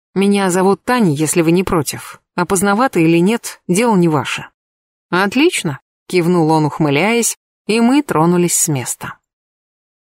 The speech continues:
Парк строителей или попросту Казёнка, откуда взялось это дурацкое название, понятия не имею,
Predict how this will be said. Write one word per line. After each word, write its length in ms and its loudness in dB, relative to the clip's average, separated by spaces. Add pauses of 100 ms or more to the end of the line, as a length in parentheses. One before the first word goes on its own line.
(240)
Парк 280 0
строителей 800 0 (120)
или 180 2
попросту 580 0
Казёнка, 960 -2
откуда 520 -2
взялось 400 0
это 180 -2
дурацкое 480 0
название, 460 2
понятия 460 0
не 180 2
имею, 320 0